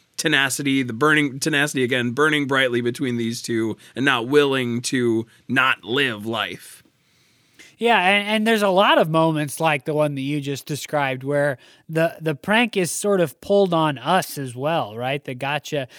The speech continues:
Speaker 2: is pulled on us as well, because we believe along with Marilyn that her family is coming to see her.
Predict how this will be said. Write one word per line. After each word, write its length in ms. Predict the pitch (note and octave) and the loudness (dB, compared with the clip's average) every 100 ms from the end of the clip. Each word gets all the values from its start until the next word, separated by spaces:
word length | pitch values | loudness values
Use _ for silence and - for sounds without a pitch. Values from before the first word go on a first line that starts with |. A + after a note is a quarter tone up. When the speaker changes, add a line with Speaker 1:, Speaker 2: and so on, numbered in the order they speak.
| - | -16
Speaker 2:
is 160 | D3+ C#3 | -12 -12
pulled 380 | - D#3 D3 D3 | -8 -6 -6 -4
on 260 | C#3+ C3+ | -6 -6
us 340 | C#3 E3 D3+ - | -4 -2 -2 -6
as 220 | D3 B2 | -12 -6
well, 400 | D3+ E3+ C3+ A#2 - _ D3 E3 | -2 0 0 -4 -14 _ -16 -6
because 320 | F3+ F#3+ E3 | 0 0 0
we 640 | D#3+ B3+ D#4+ C4+ G#3 G#3 | 0 4 6 4 2 0
believe 580 | E3 E3 F#3+ F#3+ G#3 G3+ | -2 -2 2 2 2 0
along 540 | F3+ F3 F#3+ G3+ G3 | -2 -2 2 2 2
with 480 | F3+ F#3 G3 F3+ - | 0 4 4 4 -8
Marilyn 760 | D#3+ F3+ A#3 C4 D3+ C3 B2+ D#3 - _ - | -2 4 6 6 2 -2 -8 -12 -14 _ -6
that 280 | D#3+ D#3+ C3+ | -4 -4 -4
her 120 | E3 | -6
family 640 | - F3+ A3+ F#3 D#3+ D3+ | -2 0 2 2 -2 -2
is 140 | C#3+ - | -4 -6
coming 400 | E3+ E3+ E3 D#3 | -6 -4 -4 -4
to 160 | F3 | -6
see 300 | - B3 C#4+ | -4 -2 0
her. 360 | D3 C#3 A#2 | 0 -6 -6